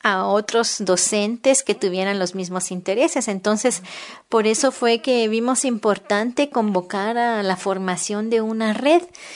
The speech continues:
Entonces, eh, primero a esa red, pues, eh, vinieron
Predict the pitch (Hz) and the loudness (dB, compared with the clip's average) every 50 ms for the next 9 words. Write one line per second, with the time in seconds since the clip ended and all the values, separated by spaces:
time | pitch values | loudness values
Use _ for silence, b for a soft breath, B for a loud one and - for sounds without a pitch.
0 | B B B B B - 226 214 202 - - 226 226 240 240 - 269 262 - - | B B B B B -2 -2 -2 -2 2 2 4 4 4 2 4 4 4 4 4
1 | 254 214 196 190 190 214 208 196 196 208 226 262 269 262 247 220 202 185 - - | 4 4 4 2 2 0 0 2 2 2 2 4 4 4 4 4 2 0 -2 -2
2 | - 208 202 208 - 247 226 214 214 208 208 220 247 233 - 277 233 208 - - | 0 0 2 2 4 4 2 4 4 4 2 2 2 0 2 4 4 4 4 2
3 | - 202 190 175 165 170 B B B B B B 214 196 208 202 190 190 196 202 | 0 2 0 0 -2 -6 B B B B B B -4 -2 0 0 0 0 2 2
4 | 208 214 233 240 240 233 220 208 196 185 170 170 165 165 | 4 4 4 4 4 4 2 0 0 0 -2 -2 -4 -6